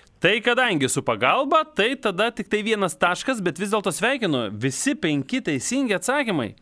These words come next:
Aštuoni taškai. Valdas pel-, pelno su bendru katilu aštuonis taškus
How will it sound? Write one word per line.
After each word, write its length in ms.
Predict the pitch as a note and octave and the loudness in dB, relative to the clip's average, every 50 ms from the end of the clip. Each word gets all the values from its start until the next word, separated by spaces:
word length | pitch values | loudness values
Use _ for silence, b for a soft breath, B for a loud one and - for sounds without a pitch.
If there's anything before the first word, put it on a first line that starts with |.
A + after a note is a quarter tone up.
| b b b b b b b b b b b b b b b b _ _ _ _ _ _ _ _ _ | b b b b b b b b b b b b b b b b _ _ _ _ _ _ _ _ _
Aštuoni 720 | C#3 C#3+ - D#3 - - - _ - C4 C#4+ C#4+ C4+ B3+ G#3+ | 0 0 0 0 -4 -10 -12 _ 0 2 2 2 2 0 0
taškai. 320 | A3+ G#3+ - - A#3 D#3 G#2+ - - _ _ - _ - _ _ _ _ _ _ - - - - - b b b b b b b b b b b b b b b b b b _ _ _ | 0 -2 0 0 -2 -2 -2 -6 -10 _ _ -20 _ -20 _ _ _ _ _ _ -12 -12 -12 -12 -14 b b b b b b b b b b b b b b b b b b _ _ _
Valdas 880 | _ - - C#3+ E3+ G3 G3 F#3 F#3+ F3 - - - - - - - - C3 C3 | _ -4 0 0 0 0 0 0 0 0 -2 -4 -6 -8 -8 -8 -8 -6 -6 -6
pel-, 340 | - - D#3+ D#3+ E3 E3 | -2 0 0 0 0 -2
pelno 480 | D3 B2+ E3 E3 F3 E3+ E3 D#3+ D3+ C#3+ | -2 0 0 0 2 2 0 2 0 0
su 480 | C3 - - - - C#3+ C#3+ C#3 C3 B2 | 0 -4 -6 -4 -2 0 0 0 -2 -2
bendru 400 | A2 G#2+ B2 B2 B2+ C3 E3 D#3+ | -2 0 0 0 2 0 0 -2
katilu 460 | D#3 - E3 E3 D3+ - C3+ A#2+ A#2+ | 0 0 0 0 0 -2 -2 0 0
aštuonis 460 | A#2 A2 - - F3 E3+ C#3+ A#2+ - | 0 -2 -2 -2 -2 -2 -2 -2 -2
taškus 420 | - B2 - - - B3+ D#4 - | -4 -6 -6 -4 -4 -4 -4 -6